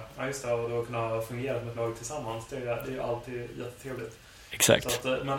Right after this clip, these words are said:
Speaker 1: men jag är lite rädd att om ett nederlag, eh, i Awesome Nuts, att det då skulle liksom sä-, slå an tonen lite för festen, att man bara så här
Speaker 2: <laughs> Nej, det gör inte det, för att samtidigt efter varje match så levlar man sin,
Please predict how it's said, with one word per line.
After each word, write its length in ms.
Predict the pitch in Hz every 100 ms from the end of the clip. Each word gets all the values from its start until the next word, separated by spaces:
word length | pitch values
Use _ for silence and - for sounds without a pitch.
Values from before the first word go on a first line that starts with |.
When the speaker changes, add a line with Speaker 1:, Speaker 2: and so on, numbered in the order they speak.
| -
Speaker 1:
men 140 | 143 151
jag 100 | 151
är 80 |
lite 300 | 170 180 - 196
rädd 240 | 196 120
att 160 | 127 147
om 300 | - 147 151
ett 220 | 156 165
nederlag, 440 | 139 139 170 135 127
eh, 420 | 127 123 123 120
i 100 | 123
Awesome 280 | 127 123 123
Nuts, 120 | 120 123
att 100 | 120
det 160 | 123
då 100 | 123
skulle 260 | 117 123 117
liksom 340 | - 117 120
sä-, 220 | 127 143 147
slå 220 | - 147
an 180 | 135 139
tonen 400 | 196 208 147 139
lite 120 | 117
för 200 | 117 123
festen, 300 | - - 127
att 160 | 117 117
man 180 | 127 123
bara 380 | 123 151 - -
så 60 |
här 220 | - - -
Speaker 2:
<laughs> 140 | - -
Nej, 280 | 175 185 190
det 100 | 202
gör 220 | 208 247
inte 180 | 175 123
det, 400 | 117 123 156 151
för 140 | -
att 160 | 151 - - - - - - -
samtidigt 340 | 165 143 185
efter 240 | 165 165 196
varje 180 | 165 120
match 240 | 113 -
så 80 | 131
levlar 420 | 139 143 131 170
man 400 | 170 107 107 107
sin, 360 | - 117 107